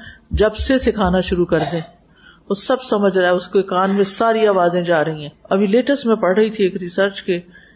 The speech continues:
جب انسان فوت ہو رہا ہوتا ہے تو اس کے سارے اعضاء کام کرنا چھوڑ دیتے ہیں، کان سنتے رہتے ہیں۔ آپ اس کے پاس جو باتیں کرتے ہیں، اس کو سب سمجھ آ رہی ہوتی ہے،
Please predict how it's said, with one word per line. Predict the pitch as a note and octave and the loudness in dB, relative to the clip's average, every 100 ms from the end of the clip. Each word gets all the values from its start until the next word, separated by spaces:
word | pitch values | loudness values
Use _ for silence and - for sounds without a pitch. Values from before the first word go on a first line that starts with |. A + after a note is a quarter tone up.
| - | -4
جب | G#3 G3+ - | 0 0 -2
انسان | F#3 F3+ G3 F#3+ G3+ | -4 -2 0 0 0
فوت | G#3 - G#3+ B3 C4 | -4 -4 0 2 2
ہو | A#3 F#3+ | 2 2
رہا | F#3 | 2
ہوتا | E3+ E3+ F3 E3 | 0 -2 -4 -2
ہے | F#3 G#3 A3+ A3 - - | -2 0 -2 -6 -20 -4
تو | F3 - | -4 -2
اس | G#3 - | -4 -2
کے | B3 | -4
سارے | - - C4 C#4+ D4 | -4 -2 0 2 2
اعضاء | A#3+ G3+ E3 F#3+ | 2 2 0 0
کام | F#3+ F#3 F#3 | 0 -2 -2
کرنا | F#3+ F3 F3+ | -2 -2 -2
چھوڑ | F#3 F3+ | -4 -4
دیتے | F3 E3+ G3+ | -4 -4 -4
ہیں، | A3+ - _ _ _ - | -6 -10 _ _ _ -4
کان | G3 G#3 A3+ A3+ A#3 - - - - - | 0 2 2 2 -2 -8 -12 -20 -20 -20
سنتے | - - A3 G#3+ A3 | -14 0 0 2 2
رہتے | E3+ D#3 - | 0 -2 -8
ہیں۔ | D#3 D#3 _ _ _ | -18 -18 _ _ _
آپ | - F#3+ G3 G3 - G3 | -2 0 0 -4 -10 -2
اس | G#3 - | 0 0
کے | A3 | 0
پاس | F#3+ F3+ F3+ F3 | 0 2 0 0
جو | F3 B3+ | 2 2
باتیں | A3 G#3 G#3 | 4 0 0
کرتے | F3 E3+ - D#3+ | -2 -2 -4 -14
ہیں، | D#3 - _ _ _ _ _ - | -14 -18 _ _ _ _ _ -16
اس | F#3 - | -14 -10
کو | E3 | -10
سب | - - C4 | -6 -2 -2
سمجھ | - G3 F#3+ | 0 0 2
آ | F3+ E3 | 2 0
رہی | E3 | -2
ہوتی | D#3+ - | -8 -10
ہے، | F3 | -16